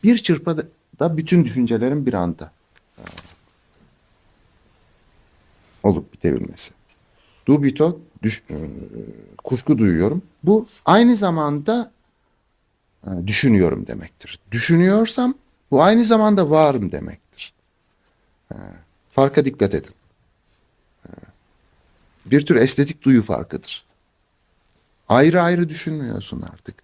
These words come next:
şeyleri. Bir çırpıda bütün düşünce çıkabiliyor bir, e, varoluş, e, süreci içerisinde. Düşünce varoluş sürecinin yerini alabiliyor.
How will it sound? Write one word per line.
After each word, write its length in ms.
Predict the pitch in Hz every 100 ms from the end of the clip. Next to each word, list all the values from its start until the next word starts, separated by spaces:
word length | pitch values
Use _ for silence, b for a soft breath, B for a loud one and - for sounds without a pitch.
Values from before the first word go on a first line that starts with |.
| _
şeyleri. 460 | 82 82 - - - b b b _
Bir 260 | 143 240 226
çırpıda 640 | - 175 - 175 202 202 - 135 - -
bütün 360 | 160 202 190 156
düşünce 460 | 147 160 156 175
çıkabiliyor 680 | - - 113 101 58 - -
bir, 220 | - - _ _ _ _ _ _ _ _ _ -
e, 40 | 50 - - _ _ _ _
varoluş, 600 | 98 92 80 - - - _ _ _ _ _ _ _ _ _ _
e, 60 | - - - - - _ _ _ -
süreci 480 | - - 87 - 55
içerisinde. 600 | - - - - - - _ b b b b
Düşünce 420 | 120 151 170 180 170
varoluş 460 | 170 180 175 175
sürecinin 520 | - - 151 143 170
yerini 340 | 180 165 156 156
alabiliyor. 720 | 131 123 101 - - -